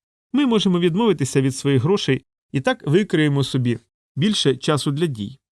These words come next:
І ми цілком упевнені, що заміна цих коштів буде лише питанням часу та зусиль. Ми навіть можемо покинути», Лок сіпив зуби, «ми навіть можемо покинути наші виноградники. Самі їх повністю спалимо, нікому нічого не залишивши.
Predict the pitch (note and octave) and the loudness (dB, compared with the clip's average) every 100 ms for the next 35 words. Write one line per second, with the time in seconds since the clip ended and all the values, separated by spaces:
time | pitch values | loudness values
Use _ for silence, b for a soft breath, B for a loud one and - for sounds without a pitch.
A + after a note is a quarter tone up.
0 | _ - F3 A#3+ G3+ F3 F3 D#3 G#3+ G3 | _ -6 -4 0 -2 0 0 0 0 0
1 | C#3 B2+ - C#3+ D#3+ G#3 D#3+ - C3 - | 0 0 -2 -2 0 0 0 -2 -4 -2
2 | B2+ - A2+ - _ _ G#3 A3+ F#3+ F#3 | -4 -2 -8 -8 _ _ -4 0 2 0
3 | F3 F3 F3 D#3+ D#3+ - E3+ E3+ D#3 D#3+ | -2 -4 -4 -4 -4 -4 -4 -4 -4 -4
4 | F3+ - G2+ - _ _ _ - D3+ D#3+ | -4 -8 -12 -14 _ _ _ -2 0 2
5 | D3+ E3 D3+ D#3 C#3+ D3+ A#3 F#3+ C3+ A#2+ | 0 -2 0 0 -2 -4 0 0 0 -4
6 | G#2+ _ _ B2 A#2 - A2 B2 G#2+ G#2 | -6 _ _ -4 -4 -4 -4 -4 -4 -8
7 | G2+ A2 _ _ - F3+ G3+ G3 - F3 | -10 -14 _ _ -4 0 2 0 -2 0
8 | G3 F#3+ F#3+ F#3+ - G#3+ F#3+ F#3 F3+ E3+ | 0 2 0 -2 -2 0 0 0 -2 -2
9 | F3 F3 E3 D3 G2+ G#2+ - - _ _ | -2 -2 0 0 -4 -8 -12 -20 _ _
10 | _ _ - F3 F#3 E3 F#3 E3+ D#3 - | _ _ -4 0 0 -2 -2 -2 -2 -2
11 | C#3+ - G#3+ D3 A#2+ - _ _ C#3 C#3+ | -4 0 0 2 -2 -6 _ _ -6 -2
12 | A3+ F3+ D3 E3 D3+ D3 D#3 B2+ G2+ A2 | 0 0 -2 -2 -2 -2 -2 -4 -6 -10
13 | - A2+ | -12 -14